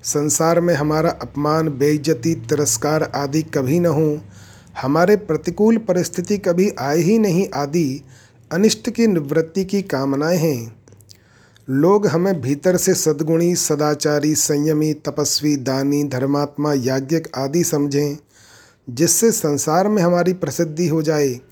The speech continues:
ऐसे दिखावटी पने को लेकर जो यज्ञ किया जाता है, वह राजस कहलाता है।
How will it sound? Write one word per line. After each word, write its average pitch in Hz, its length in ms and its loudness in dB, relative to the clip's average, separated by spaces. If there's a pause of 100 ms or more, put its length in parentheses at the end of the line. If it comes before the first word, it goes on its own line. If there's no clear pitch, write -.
(520)
ऐसे 180 280 4
दिखावटी 170 640 0
पने 185 320 0
को 185 120 2
लेकर 160 380 2
जो 208 160 4
यज्ञ 165 320 0
किया 160 280 0
जाता 147 380 -2
है, 131 360 -4 (520)
वह 151 260 4
राजस 135 480 0
कहलाता 123 560 -2
है। 135 500 -2